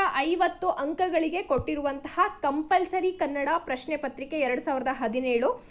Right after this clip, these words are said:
ಇದೇ pattern ಅಲ್ಲಿ, ಆ, questions ಇರುತ್ತೆ, ಆದ್ರೆ ಪ್ರಶ್ನೆಗಳು ಮಾತ್ರ ಬೇರೆ ಇರುತ್ತೆ. ಯಾರೆಲ್ಲ ಕಂಪಲ್ಸರಿ ಕನ್ನಡವನ್ನ ಬರಿತಾ ಇದ್ದೀರಾ, ಅವ್ರೆಲ್ರಿಗೂನು ಇದು ತುಂಬಾನೇ ಯೂಸ್ ಆಗುವಂತಹ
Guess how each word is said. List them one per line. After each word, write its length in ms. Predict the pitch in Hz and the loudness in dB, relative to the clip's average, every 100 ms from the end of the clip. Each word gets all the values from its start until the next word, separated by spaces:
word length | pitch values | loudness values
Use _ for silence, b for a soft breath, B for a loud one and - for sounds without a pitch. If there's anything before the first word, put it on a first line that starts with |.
| B | B
ಇದೇ 340 | 262 277 349 508 | -6 -2 0 0
pattern 540 | - 330 311 339 349 | 2 2 4 2 0
ಅಲ್ಲಿ, 400 | 320 330 427 466 | -2 0 0 0
ಆ, 260 | - 262 262 | 0 0 0
questions 500 | 262 254 339 349 330 | -2 -4 -2 -2 0
ಇರುತ್ತೆ, 280 | 277 262 359 | 0 2 4
ಆದ್ರೆ 260 | 285 285 | 4 2
ಪ್ರಶ್ನೆಗಳು 540 | 277 240 240 330 294 254 | 0 -2 -2 -2 -2 -2
ಮಾತ್ರ 380 | 247 330 - 349 | -2 -2 0 0
ಬೇರೆ 340 | 269 262 269 | 2 2 2
ಇರುತ್ತೆ. 340 | 254 240 269 302 | 2 0 0 0
ಯಾರೆಲ್ಲ 540 | 233 214 240 339 339 370 | 0 2 2 2 2 2
ಕಂಪಲ್ಸರಿ 600 | 330 269 277 320 330 311 | 2 2 2 2 0 0
ಕನ್ನಡವನ್ನ 500 | 302 277 269 262 262 | -2 -2 0 0 -2
ಬರಿತಾ 420 | 226 233 330 330 269 | 0 2 2 2 2
ಇದ್ದೀರಾ, 360 | 233 269 523 B B | 2 2 0 B B
ಅವ್ರೆಲ್ರಿಗೂನು 840 | 254 262 262 247 330 427 302 349 403 | 0 4 4 4 2 2 0 -2 -2
ಇದು 240 | 285 311 | -4 -4
ತುಂಬಾನೇ 520 | - 277 277 311 339 | -4 -4 0 2 2
ಯೂಸ್ 300 | 277 277 302 | 0 -2 0
ಆಗುವಂತಹ 480 | 302 262 262 254 - | 2 0 -2 -6 -4